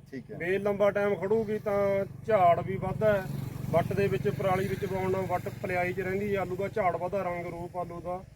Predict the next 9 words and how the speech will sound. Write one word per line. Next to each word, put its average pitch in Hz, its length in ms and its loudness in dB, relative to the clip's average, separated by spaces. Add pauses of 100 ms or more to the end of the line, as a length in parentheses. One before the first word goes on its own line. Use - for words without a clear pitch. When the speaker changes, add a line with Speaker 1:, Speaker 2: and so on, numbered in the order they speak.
(280)
Speaker 2:
ਵਧੀਆ 185 280 2
ਨਿਕਲਦਾ 160 480 -2
ਜੀ। 143 180 -8 (180)
Speaker 1:
ਠੀਕ 131 220 -12
ਹੈ 107 60 -10
ਜੀ। 143 180 -16
Speaker 2:
ਹਾਂਜੀ। 127 300 -16 (260)
Speaker 1:
ਤੇ, 208 200 0 (400)
ਅਹ, 175 180 -8